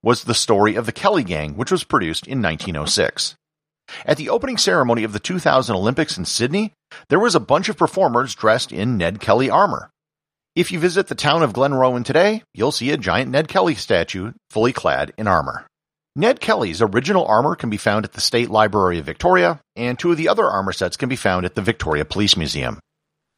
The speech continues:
On January twentieth, two thousand thirteen,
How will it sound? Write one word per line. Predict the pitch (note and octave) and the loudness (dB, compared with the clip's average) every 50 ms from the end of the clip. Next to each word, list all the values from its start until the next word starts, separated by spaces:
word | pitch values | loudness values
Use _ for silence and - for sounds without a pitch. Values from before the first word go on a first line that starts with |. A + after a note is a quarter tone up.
| - - - - - | -12 -12 -10 -6 0
On | - C3 A#2+ | 0 2 4
January | - F3 G3 A3+ A#3+ B3 B3 - | 4 2 2 4 2 2 2 0
twentieth, | - - A2+ G2 F2+ G#2 - - | 2 2 2 2 2 -2 -6 -6
two | - - C#3 | -6 -6 -2
thousand | - C3 A2+ A#2+ - A#2 G#2 | 0 2 2 2 0 -2 -4
thirteen, | - - G2+ F2 - - D#3 D#3 E3 F3 E3 D3+ | -4 -2 -4 -4 -2 -2 0 0 0 0 -2 -6